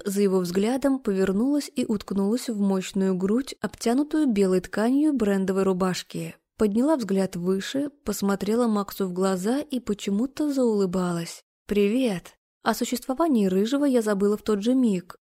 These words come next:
а вот Макс не забыл. «Какие-то проблемы?» Совершенно точно вопрос адресован не мне. «Нет, никаких». Я, наконец, пришла в себя, бросила косой взгляд на Сашку.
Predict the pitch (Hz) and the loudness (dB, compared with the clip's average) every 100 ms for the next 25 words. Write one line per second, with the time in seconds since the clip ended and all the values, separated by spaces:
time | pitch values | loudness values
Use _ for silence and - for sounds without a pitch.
0 | - 254 196 185 190 208 - - 226 214 | -4 0 0 2 2 0 -4 -6 0 2
1 | 196 208 202 190 175 175 - _ _ - | 2 2 2 0 0 -4 -10 _ _ 0
2 | 196 208 196 196 196 196 208 254 233 170 | 2 2 2 2 2 2 4 4 4 0
3 | 143 - _ _ - 262 220 - 190 185 | -4 -12 _ _ -6 -2 0 0 0 0
4 | - 220 - 311 330 254 240 196 214 196 | -2 -4 -2 -2 0 -2 -2 -2 -2 -4
5 | 190 190 185 185 180 196 196 190 185 160 | -2 -2 0 -2 0 0 2 2 -2 -4
6 | - _ _ _ 214 233 302 208 - - | -10 _ _ _ 2 4 2 0 -4 -6
7 | 208 208 196 220 214 240 196 - - _ | -2 0 0 -4 -2 -4 -4 -6 -18 _
8 | _ _ 220 277 302 262 202 202 214 - | _ _ -2 0 0 0 0 0 -2 -6
9 | 202 - 190 - 185 180 190 233 220 208 | -6 -4 -4 -4 -2 0 0 -2 -2 0
10 | 208 196 202 196 190 196 185 185 190 185 | 0 0 -2 -2 -4 -4 -4 -2 -2 -2
11 | 202 196 - 208 - - 170 | -4 -4 -4 -6 -6 -8 -10